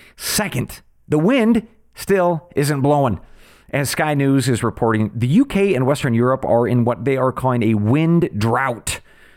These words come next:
No wind until Thursday, hopefully, probably. And that spells trouble,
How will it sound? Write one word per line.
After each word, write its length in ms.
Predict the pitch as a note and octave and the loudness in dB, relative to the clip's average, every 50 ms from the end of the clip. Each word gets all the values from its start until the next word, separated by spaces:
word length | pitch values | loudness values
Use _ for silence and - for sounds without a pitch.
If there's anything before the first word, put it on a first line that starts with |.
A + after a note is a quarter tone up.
| _ _ _ | _ _ _
No 160 | - B2+ C#3+ | -4 0 0
wind 380 | D3 C#3 C#3+ D3 C#3+ C#3 C3+ B2 | 2 2 2 2 2 0 0 2
until 460 | A#2+ A#2 - - B2+ A#2+ A#2+ G2+ F#2+ - | 0 0 0 0 -2 -2 -2 -4 -6 -6
Thursday, 520 | - F3 D3+ C#3+ A#2+ - - C3+ - - - _ _ _ | -4 -2 0 0 -2 -2 -4 -6 -6 -8 -14 _ _ _
hopefully, 460 | - - D3+ C3 - A2+ D#2 - - - - | -4 -4 -4 -2 -2 -4 -4 -4 -8 -12 -6
probably. 460 | - C3 B2 G#2 G#2+ - - - - _ _ _ _ _ _ - - - - - - - _ _ _ | -4 -4 -2 -2 -4 -8 -8 -14 -14 _ _ _ _ _ _ -20 -20 -20 -20 -20 -20 -20 _ _ _
And 100 | - C#3+ | -2 -2
that 140 | G#3+ C4 C4 | -2 -2 -4
spells 260 | - - G#3+ G3 F#3+ | -4 -2 -2 -2 -2
trouble, 380 | - - - A2+ A2 - - - | -2 -4 -6 -6 -6 -8 -12 -14